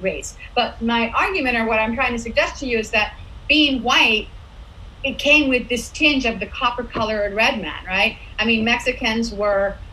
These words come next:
white by treaty, but they weren't really white. If you wanted to maintain your land, maintain your right to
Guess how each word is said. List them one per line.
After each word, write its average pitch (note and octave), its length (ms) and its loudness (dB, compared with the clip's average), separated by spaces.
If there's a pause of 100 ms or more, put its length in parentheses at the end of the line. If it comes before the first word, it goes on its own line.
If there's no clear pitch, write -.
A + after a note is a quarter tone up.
(180)
white A3+ 360 4
by G#3 160 2
treaty, C4+ 680 4
but G#3+ 200 0
they G#3+ 180 2
weren't B3+ 240 -2 (140)
really A3+ 480 0
white. - 340 -2 (320)
If D4+ 160 4
you F4 200 4
wanted E4+ 480 2
to D#4 260 -2 (180)
maintain D4 680 2
your A3+ 260 0
land, C4+ 560 0 (240)
maintain C#4 480 4
your C4 80 0
right A3 200 0
to - 80 -14